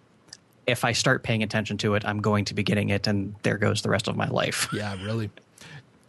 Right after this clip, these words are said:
Speaker 2: This is taking place a thousand years before Skyrim. So there's no empire yet. The factions are literally forming. He was saying, like, it's a time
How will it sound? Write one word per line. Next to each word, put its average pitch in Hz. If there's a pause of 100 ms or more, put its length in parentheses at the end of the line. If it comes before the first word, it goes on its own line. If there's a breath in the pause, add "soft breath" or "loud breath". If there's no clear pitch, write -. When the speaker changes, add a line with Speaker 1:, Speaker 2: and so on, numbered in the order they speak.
(120)
Speaker 2:
This 123
is 208
taking 165
place 123
a 117
thousand 127
years 120
before 113
Skyrim. 101 (560 loud breath)
So -
there's 120
no 135
empire 120
yet. 107 (120)
The 113
factions 127 (100)
are 113
literally 113
forming. 120
He 143
was 120
saying, 113
like, 101
it's 98
a -
time 107